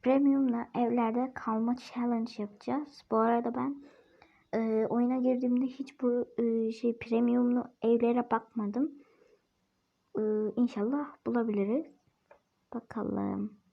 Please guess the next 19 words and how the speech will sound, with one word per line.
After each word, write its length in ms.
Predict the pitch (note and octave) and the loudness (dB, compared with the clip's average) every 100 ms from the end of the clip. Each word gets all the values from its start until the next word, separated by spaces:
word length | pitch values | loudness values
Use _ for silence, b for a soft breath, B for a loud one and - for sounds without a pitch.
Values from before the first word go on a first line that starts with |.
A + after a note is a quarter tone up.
| _ - | _ -4
Aha. 440 | G#3 A3 D4 G#3+ - - _ _ _ _ _ _ _ _ b b b b | -2 2 2 2 -2 -16 _ _ _ _ _ _ _ _ b b b b
Ama 180 | C4 D4+ | 2 4
onu 200 | C#4 C#4 | 4 4
yanına 380 | C4 B3 B3+ C4 | 2 2 2 0
ışınlanalım 680 | C4 A#3 A#3 B3 C#4+ F4 | -2 -2 0 0 0 0
ki 100 | F4+ - | -2 0
anlamasın. 680 | B3+ B3 A#3 A3 G#3 - A#3+ - - | 2 2 2 -2 -6 -10 -10 -4 0
Ay, 160 | F4 F#4+ E4+ D#4+ D4 C#4 B3 | 2 2 0 0 -2 -4 -2
önüne 300 | A#3+ B3 B3 | 0 0 -2
ışınlanmışız. 920 | B3 A#3+ A3 A3+ A3+ - - _ _ _ _ _ _ _ _ _ _ _ _ _ _ _ _ _ _ _ b b b b b b _ | -4 -8 -10 -10 -16 -20 -20 _ _ _ _ _ _ _ _ _ _ _ _ _ _ _ _ _ _ _ b b b b b b _
Hmm. 480 | B3 A#3+ A3+ A3 A3 A3 A3 A#3 - b b b _ _ _ - C4 | 0 2 2 0 -2 -4 -4 -6 -10 b b b _ _ _ -12 -6
Burada 260 | C4+ - | -4 -2
ev 240 | C4+ D4 D4 | -2 -2 -6
tutup 300 | - - B3+ | -18 -8 -2
ondan 340 | B3 C#4+ D4+ | 0 0 -2
sonra 300 | C#4 B3 A3+ | -2 -4 -4
mı 100 | A3+ | -6
yapsak 440 | A3+ A3+ B3+ B3 - | -8 -12 -18 -18 -12
ki? 200 | B3 | -10